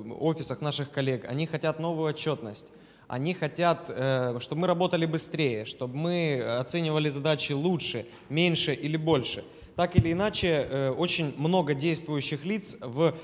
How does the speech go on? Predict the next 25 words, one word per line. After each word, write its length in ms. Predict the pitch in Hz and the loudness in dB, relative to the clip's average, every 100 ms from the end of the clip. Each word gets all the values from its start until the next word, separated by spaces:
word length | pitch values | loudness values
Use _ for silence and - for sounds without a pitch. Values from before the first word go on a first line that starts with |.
| - | -8
распределённой 840 | 151 143 - 143 165 175 160 147 | -6 -4 -4 -4 0 2 2 0
компании, 600 | 135 156 151 170 139 131 - 127 - - - | 0 -2 0 2 2 -2 -6 -14 -16 -18 -6
э, 180 | 143 139 | -2 0
наподобие 500 | 147 - 165 160 147 | 0 -6 -16 -10 -8
той, 160 | 180 170 | -4 -6
в 60 | |
которой 360 | - - 156 143 | -4 -2 0 4
я 140 | 139 | 4
работаю, 540 | 135 151 214 208 135 123 | 4 4 2 4 0 0
и, 240 | 120 127 | -4 -10
собственно, 300 | 120 - 127 | -12 -8 -4
работал 340 | 135 143 135 | -2 0 -2
до 60 | 135 | 0
этого 240 | 131 123 | -2 -2
в 40 | 117 | -8
продуктовой, 600 | - 135 143 214 170 - | -6 -8 -4 -2 -2 -2
принцип 360 | - 180 - - - - - | -4 -6 -6 -10 -16 -20 -20
был 300 | - 170 180 | -2 2 2
тот 300 | 175 175 139 | 2 2 2
же. 120 | 107 107 - - - - | 0 -10 -14 -20 -20 -10
Вот. 360 | 127 165 143 - | 2 2 2 -2
И, 320 | 170 220 190 - | -2 0 -2 -4
м, 320 | 147 147 135 - | -4 -2 -4 -6
выходит, 460 | 135 151 226 208 - - | -8 -2 0 0 -4 -10
что, 720 | - - 180 180 160 - - | -10 0 4 6 6 0 -12